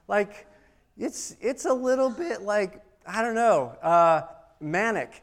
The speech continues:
It, like, let's just have fun, too. Let's not. Uh, that's what I remember when I was coaching, uh, some of Matthew's teams is, "Wayne, just remember to have fun," 'cause you can get caught up in this competitiveness and miss the fun.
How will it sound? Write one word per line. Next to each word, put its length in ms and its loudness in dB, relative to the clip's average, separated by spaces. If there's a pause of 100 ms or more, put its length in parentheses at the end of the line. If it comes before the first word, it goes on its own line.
(140)
It, 120 -2
like, 260 2 (280)
let's 260 2
just 180 -2
have 160 -2
fun, 400 0 (300)
too. 220 0
Let's 160 2
not. 200 -4 (220)
Uh, 100 -8 (100)
that's 260 8
what 240 8
I 40 10
remember 340 2
when 100 2
I 60 2
was 120 -2
coaching, 600 -2
uh, 60 -8
some 180 -4
of 60 -2
Matthew's 340 -2
teams 260 -6
is, 160 -8 (260)
"Wayne, 240 -8
just 200 -14
remember 200 -12
to 60 -16
have 180 -18
fun," 400 -16
'cause 160 -16
you 60 -8
can 80 -6
get 180 -10
caught 360 -12
up 240 -8
in 100 -14
this 200 -14 (400)
competitiveness 1500 -8 (460)
and 500 -8
miss 220 -10
the 100 -12
fun. 500 -8